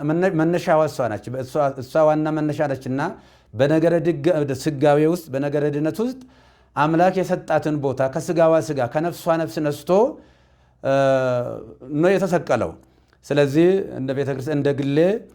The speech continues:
እኔ ለእመቤታችን ያለኝ ፍቅር እጅግ የተለየ ነው። እኔ ስሟን ጠርቼ "በእንተ ስማ ለማርያም" ብዬ ተምሬ፣ ለምኜ ተምሬበታለሁ ስሟን። አሁንም የምጸል-፣ የምንጸልየው ሌላ ጸሎት የለም። የሁለቱ ውዳሴ ማርያም እሱን ነው እኮ የምንነግረው።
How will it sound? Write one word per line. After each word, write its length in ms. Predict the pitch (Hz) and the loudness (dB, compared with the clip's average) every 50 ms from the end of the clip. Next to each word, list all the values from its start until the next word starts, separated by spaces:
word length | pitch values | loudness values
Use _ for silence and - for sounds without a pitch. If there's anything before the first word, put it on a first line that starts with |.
| _ _ _ _ _ - | _ _ _ _ _ -8
እኔ 100 | 117 135 143 | -4 -2 -2
ለእመቤታችን 640 | 147 147 143 139 139 139 135 143 139 131 131 139 131 | 0 -2 -2 -2 -2 -2 0 -2 -2 -2 -2 -2 0
ያለኝ 320 | 127 127 127 123 127 135 127 | 0 0 0 0 -2 -2 -2
ፍቅር 260 | - 131 127 156 156 | -4 -4 -4 -2 -4
እጅግ 240 | 123 104 98 107 104 110 | -4 -4 -6 -6 -4 -4
የተለየ 380 | 107 107 110 107 104 101 104 104 101 | -4 -2 -2 -2 -2 -2 -2 0 0
ነው። 180 | 107 104 104 104 104 104 110 - _ _ _ _ _ _ _ _ _ _ _ - | 0 0 0 -2 -4 -6 -10 -14 _ _ _ _ _ _ _ _ _ _ _ -8
እኔ 120 | 127 131 147 156 | -4 -2 -2 0
ስሟን 300 | - 156 147 156 151 147 | 0 0 0 0 0 0
ጠርቼ 240 | 139 143 139 123 147 | 0 -2 -2 0 -2
"በእንተ 220 | 147 139 135 123 131 | -2 -2 0 -4 -4
ስማ 180 | 120 135 127 131 127 | -4 -2 -2 0 0
ለማርያም" 380 | 127 127 127 123 123 131 131 123 | 0 0 0 0 0 0 0 0
ብዬ 180 | 127 123 123 131 131 | -2 0 0 0 -2
ተምሬ፣ 300 | 127 131 127 127 123 120 123 117 | -2 -2 -2 -2 -2 -2 -2 -2
ለምኜ 360 | 117 123 127 127 131 131 131 135 131 | -2 -2 0 0 -2 -2 -2 -4 -4
ተምሬበታለሁ 840 | - 101 98 101 104 107 107 98 101 95 107 107 104 104 104 107 101 | -6 -6 -6 -2 -2 -2 -2 -2 -4 -2 -2 -2 -2 0 -2 -2 -2
ስሟን። 380 | 90 110 107 107 104 104 104 104 101 - _ _ _ _ _ _ _ _ _ _ _ _ _ _ _ - - | -2 -4 -2 -2 -2 -2 -4 -6 -8 -12 _ _ _ _ _ _ _ _ _ _ _ _ _ _ _ -4 -2
አሁንም 300 | 131 143 160 175 180 165 | 0 2 2 2 2 2
የምጸል-፣ 420 | 175 175 180 185 180 190 165 160 | 0 0 0 -2 -2 0 0 0
የምንጸልየው 540 | 156 165 185 190 180 196 180 170 170 175 175 | 0 0 0 -2 -2 -2 -2 0 0 0 2
ሌላ 180 | 170 170 170 175 | 2 2 0 0
ጸሎት 260 | 170 170 156 147 - 120 | 0 -2 -4 -4 -4 -4
የለም። 240 | 113 107 98 95 104 | -4 -6 -6 -6 -2
የሁለቱ 260 | 139 147 160 170 160 | -2 -2 -2 -2 -4
ውዳሴ 220 | 180 156 160 156 156 156 | -4 -4 -2 -2 -2 0
ማርያም 220 | 156 156 160 156 | 0 0 -2 -2
እሱን 160 | 139 131 151 | -4 -4 -4
ነው 100 | 127 117 | -4 -6
እኮ 100 | 104 - | -6 -6
የምንነግረው። 460 | 98 98 90 85 87 82 78 78 82 | -8 -8 -8 -8 -10 -10 -12 -14 -18